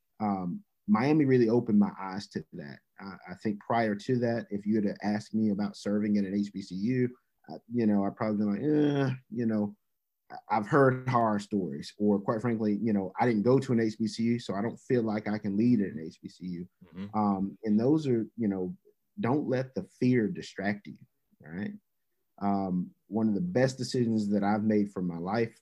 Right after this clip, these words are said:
Speaker 1: professionally and personally is coming to Florida A and M. And so,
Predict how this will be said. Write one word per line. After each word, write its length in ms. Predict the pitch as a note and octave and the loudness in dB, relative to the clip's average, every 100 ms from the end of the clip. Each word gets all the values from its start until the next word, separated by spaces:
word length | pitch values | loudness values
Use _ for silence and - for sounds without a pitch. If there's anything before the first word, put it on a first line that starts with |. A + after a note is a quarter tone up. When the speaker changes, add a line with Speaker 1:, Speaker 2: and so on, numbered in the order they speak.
| _ | _
Speaker 1:
professionally 600 | A2+ A2 A2+ C#3 C3 A#2+ | -6 -4 -4 -6 -4 -4
and 120 | F3+ | -6
personally 400 | G#2 A2 D#3+ D#3+ - _ _ _ _ | -6 -6 -6 -10 -12 _ _ _ _
is 120 | G2+ | -12
coming 340 | - A#2+ A2 G2 | -4 -2 0 0
to 80 | F#2+ | -2
Florida 340 | A2+ G#2 F#2 | 0 0 0
A 140 | F#2+ | -2
and 100 | F2 F2+ | -4 -6
M. 100 | - _ _ _ _ _ - - _ _ _ _ _ _ | -8 _ _ _ _ _ -20 -20 _ _ _ _ _ _
And 320 | G#2 G2+ F#2+ | 0 2 0
so, 640 | - A#2 A2 G#2+ G#2 G2+ | -2 0 4 6 6 4